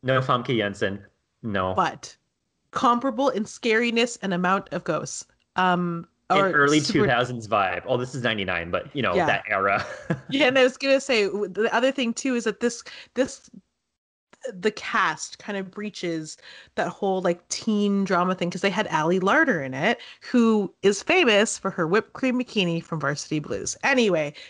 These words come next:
Speaker 2: just wanted to
Speaker 1: Oh.
Speaker 2: throw that back out there.
Speaker 1: Also, you know, speaking of teen dramas, you know who has a cameo in this film is none other than our dear Spike, James Marsters. He is the cameraman at the beginning of the film.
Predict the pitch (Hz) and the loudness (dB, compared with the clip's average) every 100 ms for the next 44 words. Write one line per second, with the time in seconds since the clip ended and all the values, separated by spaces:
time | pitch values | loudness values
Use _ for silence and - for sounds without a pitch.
0 | - 233 - 262 254 156 262 208 208 208 | -14 -6 0 4 4 4 2 2 4 4
1 | 233 262 311 330 302 302 302 170 160 170 | 4 2 2 2 2 0 0 -4 -2 -6
2 | 202 - _ _ - 165 190 196 175 156 | -8 -12 _ _ 0 0 4 4 4 6
3 | 151 175 170 - 147 143 139 147 135 123 | 4 4 -2 -2 -2 -2 -4 -2 0 2
4 | 120 135 120 117 127 110 - 127 175 143 | 2 0 0 0 0 -2 -2 -2 2 4
5 | 107 101 - - 98 95 95 - - 117 | 4 2 -2 0 2 2 0 -6 -2 0
6 | 107 117 113 117 113 117 123 107 101 104 | 0 0 0 2 2 2 0 2 2 2
7 | 101 95 - 135 117 113 - 127 110 104 | 2 2 0 2 2 0 -4 -8 -6 -6
8 | 101 107 123 104 90 - - 139 135 131 | -2 -2 0 0 -2 -4 -2 2 4 4
9 | 147 131 135 120 98 92 110 - _ _ | 0 0 2 4 2 2 -2 -10 _ _
10 | 123 123 110 107 123 127 101 98 | -4 -2 0 0 0 2 0 0